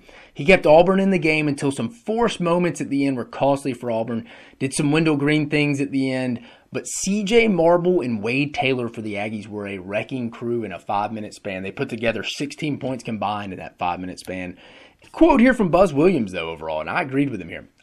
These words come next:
"I thought they were better than us," him referring to Auburn, "tougher than us, more physical than us, and more aggressive than us in the first fourteen minutes of the game.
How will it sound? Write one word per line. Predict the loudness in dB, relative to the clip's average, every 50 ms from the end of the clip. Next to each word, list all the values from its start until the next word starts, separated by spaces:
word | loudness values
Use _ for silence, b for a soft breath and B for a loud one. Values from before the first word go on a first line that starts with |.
| _ 2
"I | 4 4 4
thought | 4 6 8 8 8 8 6 4
they | 4 6
were | 6 6
better | 4 4 2 2 0 -2
than | -4 -4 -2
us," | -2 -4 -4 -6
him | -6 -6 -6
referring | -6 -6 -4 -4 -4 -2 -2
to | -2
Auburn, | -2 -4 -6 -8 -12 -14 -14 -8
"tougher | 0 4 4 4 4 4 -2
than | -6 -6 -6
us, | -6 -8 -8 -10 -12 -14 -12
more | -6 -2 0 0 0
physical | 0 -2 -2 -2 -2 -4 -6 -6 -8
than | -8 -8
us, | -8 -8 -10
and | -10 -8
more | -6 -4 -4 -4
aggressive | -4 -4 -4 -4 -4 -6 -8 -10
than | -8 -8 -8
us | -8 -8 -8 -8
in | -10
the | -10 -8
first | -8 -8 -8 -8 -8
fourteen | -10 -10 -10 -10 -10 -10 -10 -10
minutes | -8 -10 -10 -10 -12 -12
of | -12
the | -12
game. | -8 -6 -6 -6 -6 -6 -10